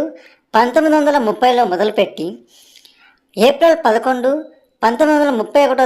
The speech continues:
తారీఖు కల్లా పూర్తి చేశారు. కేవలం పదమూడు నెలల్లోనే ఈ భవన నిర్మాణాన్ని పూర్తి చేశారు. ఇంత తక్కువ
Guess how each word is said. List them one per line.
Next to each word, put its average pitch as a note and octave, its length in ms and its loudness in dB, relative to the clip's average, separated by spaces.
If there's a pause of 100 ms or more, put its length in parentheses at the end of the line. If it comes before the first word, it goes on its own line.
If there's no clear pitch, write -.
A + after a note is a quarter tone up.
తారీఖు F#3+ 260 0
కల్లా G3+ 240 0
పూర్తి A3 300 -4
చేశారు. E3 340 -6 (880)
కేవలం C4 320 4 (100)
పదమూడు G#3+ 340 0
నెలల్లోనే G#3 460 0 (220)
ఈ F3+ 100 -6
భవన G#3+ 260 2
నిర్మాణాన్ని G#3 540 0
పూర్తి A#3 260 -2
చేశారు. D#3 360 -6 (420)
ఇంత D4 120 6 (140)
తక్కువ A#3+ 280 0